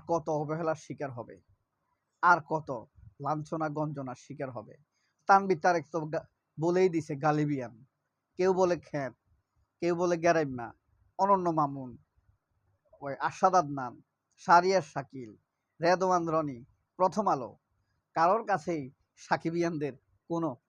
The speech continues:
দাম নাই, বেল নাই, দাম দিচ্ছে না। যাই হোক, আমরা, আমাদের সেই দাম দরকারও নেই, আমাদের দরকার শাকিব খানের সাফল্য। তবে রায়হান রাফিরা, রেদওয়ান রনিরা, এই যে, আহ,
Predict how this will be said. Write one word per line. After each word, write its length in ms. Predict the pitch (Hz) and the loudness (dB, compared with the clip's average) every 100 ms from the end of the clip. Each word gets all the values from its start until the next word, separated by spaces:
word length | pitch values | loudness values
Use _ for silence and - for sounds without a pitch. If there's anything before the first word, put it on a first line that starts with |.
| - | -10
দাম 240 | 147 147 135 | -2 0 -2
নাই, 220 | 104 85 _ _ _ _ _ _ _ _ _ | -10 -18 _ _ _ _ _ _ _ _ _
বেল 280 | 156 196 175 | 2 4 4
নাই, 260 | 123 92 - _ _ _ _ 147 | 0 -10 -20 _ _ _ _ -2
দাম 260 | 156 156 | 0 0
দিচ্ছে 300 | 151 147 - | -4 -8 -8
না। 160 | 117 90 _ _ _ _ _ _ | -10 -12 _ _ _ _ _ _
যাই 240 | 151 220 240 | 6 8 10
হোক, 200 | 170 - _ | 6 -2 _
আমরা, 360 | 160 170 185 175 | 0 6 6 6
আমাদের 260 | 165 170 | 4 0
সেই 320 | 170 - 170 | -2 0 0
দাম 300 | 170 180 147 - _ - | 4 2 2 -6 _ -6
দরকারও 400 | 156 160 160 151 | 0 2 2 0
নেই, 220 | 139 110 110 _ _ _ _ - | -2 -8 -18 _ _ _ _ -6
আমাদের 320 | 120 160 170 | 0 2 2
দরকার 400 | 160 160 147 131 123 _ _ | 2 2 2 -4 -6 _ _
শাকিব 400 | - - 156 165 | -4 -2 -2 -6
খানের 280 | 151 175 123 - _ _ | -8 -8 -8 -14 _ _
সাফল্য। 600 | - 160 - 147 123 - _ _ _ _ _ _ _ _ | -6 -4 -4 -8 -10 -16 _ _ _ _ _ _ _ _
তবে 180 | 196 214 | 6 6
রায়হান 520 | 175 151 185 185 202 | 6 6 6 6 6
রাফিরা, 380 | 190 160 175 165 | 4 4 4 4
রেদওয়ান 480 | 156 156 165 160 156 | 4 2 4 2 2
রনিরা, 480 | 156 170 151 120 - _ _ _ _ _ _ | 0 0 0 -2 -6 _ _ _ _ _ _
এই 260 | - 165 147 | -2 0 2
যে, 320 | 151 143 131 - _ _ - | 0 -2 -4 -12 _ _ -8
আহ, 220 | - | -6